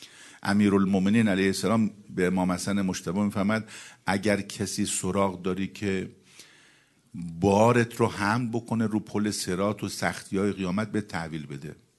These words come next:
الان شما می‌خوای بری کربلا، می‌خوای بری راه دور، همهٔ وسایلت یه کسی رو دوش می‌کشه، اونجایی که آب می‌خوای غذا میدی، تحویلت می‌ده. دیگه زحمت بار رو نکشی.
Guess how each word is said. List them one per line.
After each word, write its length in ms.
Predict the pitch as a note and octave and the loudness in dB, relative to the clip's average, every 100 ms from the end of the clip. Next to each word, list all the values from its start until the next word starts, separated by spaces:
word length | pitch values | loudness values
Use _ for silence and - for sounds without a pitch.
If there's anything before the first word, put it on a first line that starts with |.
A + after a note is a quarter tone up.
| _ _ _ _ - | _ _ _ _ -4
الان 200 | G2+ A2 | 0 0
شما 240 | - A2 | 2 2
می‌خوای 260 | G#2+ G#2 G#2 | 2 0 0
بری 160 | G2+ | 0
کربلا، 580 | - F#2+ E2+ E2+ E2+ G2+ | -2 -4 -4 -4 -2 -2
می‌خوای 260 | F#2+ F2+ F2+ | -4 -6 -4
بری 160 | F#2+ | -4
راه 240 | F#2 F#2+ F2+ | -2 -2 0
دور، 400 | E2+ A#2 C3+ C3+ - - - - - | 0 0 0 -6 -14 -20 -20 -20 -10
همهٔ 600 | - A#2+ C3+ C#3+ D3+ B2+ | -6 -2 0 2 4 4
وسایلت 600 | A2 A2+ G#2+ A#2+ A2+ - | 4 0 0 0 0 0
یه 80 | A2 | -2
کسی 260 | A2+ A2 | -2 -4
رو 80 | G#2 | -2
دوش 280 | G2+ A#2 - | 0 0 -2
می‌کشه، 600 | A#2+ B2+ - C#3 C#3+ D#3+ - _ _ | -2 -2 0 -2 -2 -8 -16 _ _
اونجایی 320 | A2 A2 A#2+ | 0 6 6
که 140 | A#2+ B2 | 4 2
آب 300 | G#2+ A#2+ A#2 | 4 4 4
می‌خوای 280 | G#2+ G#2+ | 0 2
غذا 300 | G2 G2 F#2+ | 2 2 2
میدی، 180 | G2 A2 | 2 2
تحویلت 460 | C3+ F#2+ F#2 E2 - | 0 -2 -2 -4 -6
می‌ده. 260 | D#2+ D#2+ - _ _ - | -8 -10 -16 _ _ -4
دیگه 180 | A2+ C3 | 4 4
زحمت 500 | G2 A2+ A2 B2 C3+ | 4 2 2 0 0
بار 300 | A2+ A2+ B2 | 2 2 4
رو 80 | A#2+ | 4
نکشی. 500 | G#2+ F2+ E2 - | 0 -4 -10 -12